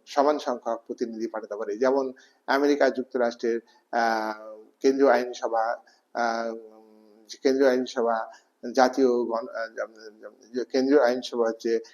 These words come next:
আহ, জাতীয়, আহ, কংগ্রেস। এই জাতীয় কংগ্রেসের উচ্চকক্ষ সিনেট, নিম্নকক্ষ জনপ্রতিনিধি সভা। এই উচ্চকক্ষে প্রত্যেকটা আমেরিকার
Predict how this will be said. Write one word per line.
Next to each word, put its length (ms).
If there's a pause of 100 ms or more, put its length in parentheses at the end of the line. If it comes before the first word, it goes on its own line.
(200)
আহ, 340
জাতীয়, 500 (320)
আহ, 220
কংগ্রেস। 520 (240)
এই 160
জাতীয় 460
কংগ্রেসের 640 (280)
উচ্চকক্ষ 480
সিনেট, 440 (220)
নিম্নকক্ষ 500
জনপ্রতিনিধি 640
সভা। 380 (460)
এই 200
উচ্চকক্ষে 800 (240)
প্রত্যেকটা 720
আমেরিকার 480